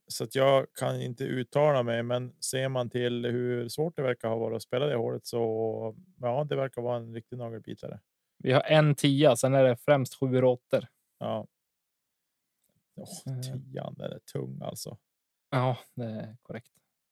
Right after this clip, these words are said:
Speaker 2: Den vill man inte dra på sig.
Speaker 1: Nej, verkligen inte.
Speaker 2: Ja. Herrarna då?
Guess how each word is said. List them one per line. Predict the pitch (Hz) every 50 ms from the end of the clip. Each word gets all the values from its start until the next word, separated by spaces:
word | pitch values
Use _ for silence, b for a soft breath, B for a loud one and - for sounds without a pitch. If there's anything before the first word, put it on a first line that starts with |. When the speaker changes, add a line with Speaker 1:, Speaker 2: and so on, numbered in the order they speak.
| _ _ _ _ _ _ _ _ _ _ _ _ _ _ _ _
Speaker 2:
Den | - 147
vill | 185 208
man | 208 196 151
inte | 120 - 120
dra | 107 110 110
på | - 107 95 95
sig. | - 98 90 - - _ _ _ _ _ _ _ _ _ _
Speaker 1:
Nej, | - 131 127 127 127 127 127 123 - _ _ _ _ _ _
verkligen | _ 135 123 127 123 117 110 - - 131 123 120 110 110
inte. | 104 104 107 - 104 - _ _ _ _ _ _ _ _ _ _ _ _ _ _ _ -
Speaker 2:
Ja. | - 165 165 - _ _ _ _ _ _ _ _ _ _ _ _ _ _ _ _ _ _
Herrarna | - 180 175 180 202 220 214 185
då? | 147 131 123